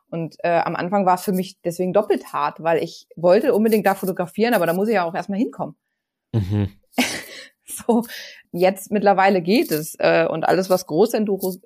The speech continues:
Speaker 1: betrifft, ich steig auf eine G S drauf und bin halt zu Hause. Das ist einfach so. Einfach, weil ich da alles, was ich kann, habe ich darauf gelernt. Und jetzt bin ich halt, äh, letztes Jahr umgestiegen auf,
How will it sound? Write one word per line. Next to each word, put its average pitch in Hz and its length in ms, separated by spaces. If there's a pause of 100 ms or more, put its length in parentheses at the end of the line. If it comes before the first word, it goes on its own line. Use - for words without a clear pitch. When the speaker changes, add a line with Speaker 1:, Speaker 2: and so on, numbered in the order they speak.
(140)
Speaker 1:
betrifft, - 580 (120)
ich - 160
steig 180 280
auf - 120
eine 180 100
G - 80
S 165 220
drauf 170 340
und 160 120
bin 175 160
halt 165 140
zu - 160
Hause. 151 380 (720)
Das 170 140
ist 170 140
einfach 160 280
so. 143 300 (600)
Einfach, 175 360
weil 170 160
ich - 280 (260)
da 160 340
alles, 220 340
was 190 140
ich - 80
kann, 202 220
habe 190 120
ich 196 60
darauf 185 280
gelernt. 190 460 (880)
Und 165 500
jetzt 175 320
bin 202 140
ich 202 120
halt, 190 340
äh, 170 200
letztes 180 420
Jahr 180 200
umgestiegen 175 460
auf, 170 320